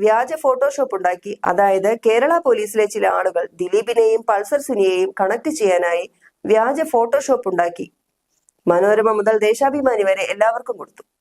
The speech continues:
ദിലീപിന്റെ പുറകിൽ നിൽക്കുന്ന രണ്ടു പേരിൽ ഒരാൾ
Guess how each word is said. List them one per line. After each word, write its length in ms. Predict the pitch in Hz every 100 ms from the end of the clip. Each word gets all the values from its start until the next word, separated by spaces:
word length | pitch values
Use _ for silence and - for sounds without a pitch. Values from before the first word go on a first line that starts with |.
| _ _ _ -
ദിലീപിന്റെ 500 | 180 202 220 247 254
പുറകിൽ 320 | 233 233 277
നിൽക്കുന്ന 360 | 247 240 233 220
രണ്ടു 280 | 208 240 294
പേരിൽ 300 | 247 240 226
ഒരാൾ 240 | 196 196